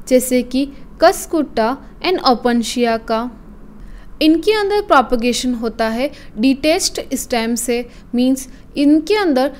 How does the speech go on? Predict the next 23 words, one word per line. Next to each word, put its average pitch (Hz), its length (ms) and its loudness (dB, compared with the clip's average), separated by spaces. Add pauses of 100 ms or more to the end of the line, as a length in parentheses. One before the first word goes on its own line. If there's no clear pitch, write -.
(140)
जो 294 100 2
detached 262 640 2 (100)
stem 311 400 0
होता 262 320 2
है 247 220 -4 (260)
वो 233 140 6
एक 262 280 6 (260)
new 294 200 6
plant 247 460 0
का 330 180 2
formation 233 640 0
करता 220 380 -2
है। 226 240 -4 (1600)
इसके 285 320 -2
अलावा 285 460 0 (340)
अगर 285 320 0
हम 302 360 -4 (220)
बाइंडवीड 339 640 0
की 370 160 -4
बात 262 400 -2
करें, 226 300 0 (240)
that 220 260 0
is 262 220 -2